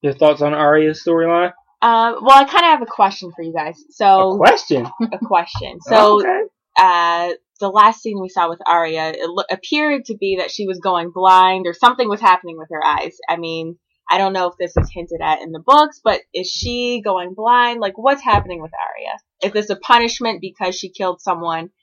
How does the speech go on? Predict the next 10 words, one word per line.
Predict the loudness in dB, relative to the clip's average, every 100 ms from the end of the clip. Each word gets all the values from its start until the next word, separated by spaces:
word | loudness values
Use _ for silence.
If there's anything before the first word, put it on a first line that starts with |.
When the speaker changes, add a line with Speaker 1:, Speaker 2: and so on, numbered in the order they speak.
| _ -2
Speaker 2:
outside | -2 0 -4
of | -4 -6
her | -14
assignment? | -6 0 0 -2 -6 -10 -12
Like, | -12
what | -8 -4 -4
does | -6
that | -10 -10
mean? | -14 -20 -20 _ _ _ _ _ _ _ _ _ _ _ _ _ _ _ _ _ _ _ _ _ _ _ _ _ -2
Speaker 1:
Um, | 2 2 2 -2 -4